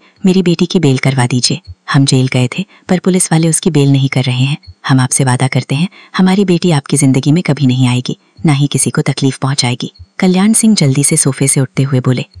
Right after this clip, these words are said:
"हमने पुलिस वालों को नहीं कहा है कि आपकी बेटी की बेल ना करें, तो हम इसमें आपकी कोई मदद नहीं कर सकते हैं।" महेश ने अपने दोनों हाथ जोड़ते हुए कहा, "प्लीज रावत साहब, हमारी इकलौती बेटी है, हमारा उसके अलावा इस दुनिया में कोई नहीं है।"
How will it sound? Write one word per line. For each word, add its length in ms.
"हमने 200
पुलिस 320
वालों 180
को 100
नहीं 200
कहा 240
है 140
कि 140
आपकी 260
बेटी 240
की 140
बेल 200
ना 140
करें, 240
तो 80
हम 180
इसमें 220
आपकी 220
कोई 200
मदद 260
नहीं 160
कर 120
सकते 300
हैं।" 140
महेश 340
ने 60
अपने 200
दोनों 260
हाथ 160
जोड़ते 340
हुए 160
कहा, 240
"प्लीज 260
रावत 260
साहब, 260
हमारी 280
इकलौती 380
बेटी 240
है, 160
हमारा 300
उसके 220
अलावा 280
इस 140
दुनिया 240
में 120
कोई 200
नहीं 220
है।" 160